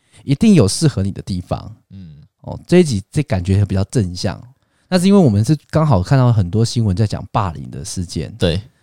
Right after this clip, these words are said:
Speaker 1: 所以我们有感而发啦。
Speaker 2: 对。
Speaker 1: 那说实在，从小到大，我们不管，我们在无意中一定有霸凌过别人，也有无意中可能被霸凌到，我们也不
Speaker 2: 对。
Speaker 1: 不确定。
Speaker 2: 对，是。
Speaker 1: 哎，那，但，那，但是如果你今天你现在听的人，你如果现在是霸凌别人的人，你已经想象到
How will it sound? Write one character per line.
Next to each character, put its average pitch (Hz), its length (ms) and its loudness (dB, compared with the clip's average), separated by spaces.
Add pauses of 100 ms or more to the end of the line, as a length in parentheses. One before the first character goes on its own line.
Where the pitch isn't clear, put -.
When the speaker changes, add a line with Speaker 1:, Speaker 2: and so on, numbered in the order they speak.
(420)
Speaker 1:
所 - 180 2
以 - 20 6
我 143 60 6
们 113 80 4
有 101 180 6
感 90 280 -2
而 82 140 -10
发 82 340 -8
啦。 78 220 -14
Speaker 2:
对。 107 320 -4
Speaker 1:
那 123 240 -4
说 147 240 -2
实 131 80 -4
在， 139 140 0
从 123 160 0
小 107 160 0
到 123 180 0
大， 117 220 2
我 101 80 0
们 98 420 -4
不 156 120 -4
管， 104 180 0
我 131 180 4
们 127 160 2
在 160 120 2
无 156 120 4
意 160 80 2
中 143 200 0
一 120 40 -4
定 143 120 -2
有 104 80 0
霸 110 160 0
凌 92 80 -4
过 101 120 -2
别 82 140 -4
人， 64 180 -10
也 110 180 4
有 127 120 6
无 101 180 0
意 123 60 0
中 117 160 -2
可 110 100 -4
能 92 80 -6
被 104 80 -4
霸 95 200 -4
凌 - 120 -14
到， 85 220 -10
我 98 60 -6
们 104 100 0
也 98 80 0
不 87 100 0
Speaker 2:
对。 110 220 -8
Speaker 1:
不 117 80 -2
确 135 280 6
定。 104 220 0 (300)
Speaker 2:
对， 101 220 0
是。 92 400 -2
Speaker 1:
哎， 92 200 -4 (140)
那， 135 260 -2 (140)
但， 143 180 0
那， 139 120 2
但 135 180 2
是 135 120 0
如 127 140 0
果 139 80 2
你 98 180 0
今 151 220 4
天 151 240 2
你 107 80 -2
现 92 40 -4
在 113 100 2
听 120 180 0
的 113 120 2
人， 73 200 -6
你 117 120 0
如 165 160 6
果 175 100 8
现 156 140 2
在 156 40 4
是 139 100 0
霸 180 260 0
凌 98 120 -2
别 92 140 -2
人 87 140 -2
的 95 60 -4
人， 92 140 -4
你 147 140 0
已 160 60 0
经 165 200 -4
想 98 380 -4
象 120 240 -2
到 110 260 -4